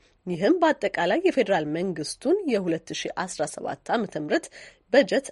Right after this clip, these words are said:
ከአንድ ነጥብ አምስት ትሪሊየን ብር በላይ አድርሶታል። ተጨማሪ በጀቱ የዋጋ ግሽበት ጫና ሊፈጥር እንደሚችልና ከዚህ ውስጥም ለካፒታል ወጪ የተመደበው አነስተኛ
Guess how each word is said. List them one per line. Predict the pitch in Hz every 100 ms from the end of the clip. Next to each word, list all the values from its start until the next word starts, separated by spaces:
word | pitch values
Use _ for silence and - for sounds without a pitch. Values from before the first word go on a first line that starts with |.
| -
ከአንድ | - 110 208 233
ነጥብ | 226 220 220 185
አምስት | 190 175 185 214 - - 233 220 185 - -
ትሪሊየን | 254 269 180 170 170
ብር | 156
በላይ | 139 143 202 - _
አድርሶታል። | 196 160 - 143 - 208 147 - - _
ተጨማሪ | - - 349 415 247
በጀቱ | 180 - 151 277 403
የዋጋ | 269 208 170 151
ግሽበት | - 160 - 170 -
ጫና | 160 165
ሊፈጥር | 156 - 156 - 160
እንደሚችልና | 269 220 160 - 160 156 202 415 - - _
ከዚህ | 175 156 233
ውስጥም | 262 - 349
ለካፒታል | 330 - 208 - 190 202 196
ወጪ | 156 - 240 254
የተመደበው | 170 156 156 - 180 220 -
አነስተኛ | 233 262 - 196